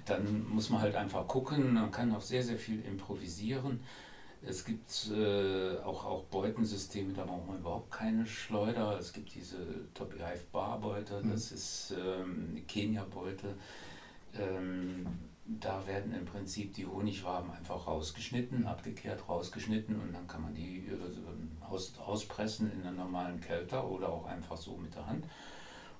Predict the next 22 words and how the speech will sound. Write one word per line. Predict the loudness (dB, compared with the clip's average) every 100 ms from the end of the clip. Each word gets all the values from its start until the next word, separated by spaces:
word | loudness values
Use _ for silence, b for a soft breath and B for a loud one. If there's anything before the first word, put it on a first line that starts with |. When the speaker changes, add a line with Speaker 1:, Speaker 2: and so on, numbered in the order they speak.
| -6
Speaker 1:
und, | 0 2 2 0 0
äh, | 0 2 4 4 2 -4 -12 -12 -10
hat | -4
dann | 0 2
auch | 0 0
einen | -4
schönen | -4 -4 -4 -4
Honig | -4 -2 0 0
Speaker 2:
Mhm. | 0 -2
Speaker 1:
und, | -4 -6 -8 -6 -4
ähm, | -2 -2 -4 -6 -12 B B B B B
erlebt | 2 4 4 2
in | 0 0 -4 -12 -16 0
diesem | 4 6 4
Fall | 4 4 4
dann | 2 0
auch | -2 -2
die | -4
Bienen | -4 0 2 4 4
in | 2 -2
einer | -2 -4 -4
etwas | -6 -6 -6